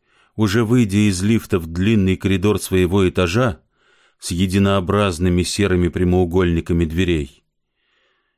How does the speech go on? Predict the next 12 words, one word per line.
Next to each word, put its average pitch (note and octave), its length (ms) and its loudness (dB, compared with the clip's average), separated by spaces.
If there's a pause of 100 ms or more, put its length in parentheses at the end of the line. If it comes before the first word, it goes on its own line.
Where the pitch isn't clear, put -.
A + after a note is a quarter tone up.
(120)
вдруг B2 420 -4
почувствовал, A#2+ 720 0
что - 260 -2
забыл G#2+ 460 0
или G#2+ 280 0
не G#2+ 160 4
запомнил F#2+ 760 0 (640)
четырёхзначную A#2+ 1000 0
цифру B2+ 360 -2
занятого A2+ 560 0
им A2+ 340 2
номера. E2+ 520 0